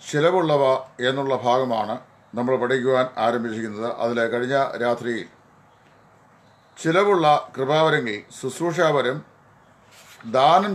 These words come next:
ചെയ്യുവാനുള്ള വരം എന്നിങ്ങനെ രണ്ടെണ്ണം നമുക്ക് പഠിക്കാൻ ദൈവം ഇടയാക്കി. അതിൻ്റെ ബാക്കിയായി ശേഷിക്കുന്ന രണ്ടെണ്ണമാണ്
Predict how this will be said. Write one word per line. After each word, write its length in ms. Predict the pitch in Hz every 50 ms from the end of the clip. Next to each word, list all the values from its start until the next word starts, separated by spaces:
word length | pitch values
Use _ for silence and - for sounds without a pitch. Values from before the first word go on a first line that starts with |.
| 151 -
ചെയ്യുവാനുള്ള 440 | 160 151 147 147 147 147 139 135 127 127
വരം 220 | 123 123 120 120 - - 120 123
എന്നിങ്ങനെ 380 | 120 139 135 131 135 135 123 - - - 117 120 120
രണ്ടെണ്ണം 540 | 123 123 135 147 160 165 160 151 143 139 143 - - 123
നമുക്ക് 200 | 120 120 120 113 117
പഠിക്കാൻ 380 | 120 120 117 113 123 123 120 120 - - 113
ദൈവം 160 | 113 123 120 117
ഇടയാക്കി. 380 | 113 110 104 98 - - - - _ _ _ _ _ _ _ _ _ _ _ _ _ _ _ _ _ _ _ _ _ _ _ _ _ _ _ - _ _ _ - -
അതിൻ്റെ 220 | 123 147 160 165 170
ബാക്കിയായി 640 | 160 165 170 175 170 190 196 175 147 143 143 160 175 - - _ _ _ _ _ _ _ _ _ _ _ _ _ _ _ _ _ _ _ - - -
ശേഷിക്കുന്ന 520 | 151 160 165 160 185 165 175 165 165 160 156 151 - - 135 - 139
രണ്ടെണ്ണമാണ് 680 | 139 156 180 196 185 175 160 151 139 135 127 131